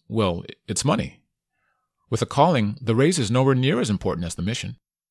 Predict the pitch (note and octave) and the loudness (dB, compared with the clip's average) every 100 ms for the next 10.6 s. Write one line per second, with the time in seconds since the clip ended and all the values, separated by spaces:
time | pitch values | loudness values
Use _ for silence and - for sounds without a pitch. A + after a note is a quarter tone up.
0 | _ _ - - D3 F#3 D3 C3+ B2+ A2+ | _ _ -10 -2 2 2 4 2 0 0
1 | B2 C3 A2+ C3 C3 G#2+ G2+ G2 G2+ A2+ | -2 -2 -2 -2 -2 -2 -4 -2 -2 -2
2 | G#2+ - B2 G2 F2 - A2+ A2 F#2+ F2 | -2 -2 -2 -2 -6 -6 -6 -4 -4 -2
3 | G2+ F2 D#2 E2 F#2 - - - _ - | -4 -4 -6 -6 -8 -12 -20 -20 _ -6
4 | - G#2 F2 F2+ - _ _ _ _ _ | -4 -4 -6 -12 -18 _ _ _ _ _
5 | _ A#2 D3 A#2+ A2 G#2+ B2 G2+ E2 - | _ -4 0 2 2 2 2 0 -2 -4
6 | A#2 F#2+ - - G2+ F2 G2+ D2 D#2 - | -4 -4 -10 -6 -4 -2 -2 -4 -8 -12
7 | _ _ _ _ - C3 F#3+ F3+ D#3+ C3+ | _ _ _ _ -4 0 2 0 -2 -2
8 | B2+ - B2+ A#2 G#2+ C3+ C#3+ B2 - - | -2 0 0 2 2 2 2 0 -4 -8
9 | - A2 C3 - B2+ - A2+ - C3+ G#2 | -2 2 4 2 0 0 -2 -2 -2 -2
10 | G2+ G#2+ G#2+ A#2 A#2 F2+ | 0 0 2 0 -2 -6